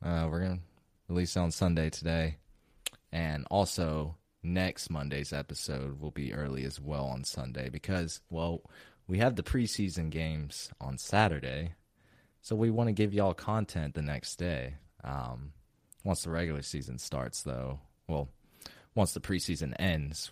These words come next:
we'll go back to Mondays and Fridays, but we just thought it'd be better for you guys.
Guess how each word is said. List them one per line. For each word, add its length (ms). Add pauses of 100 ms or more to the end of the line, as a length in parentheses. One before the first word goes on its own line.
we'll 100
go 140
back 340
to 320
Mondays 420
and 140
Fridays, 460
but 240 (180)
we 100
just 220
thought 180
it'd 80
be 120
better 260
for 160
you 140
guys. 540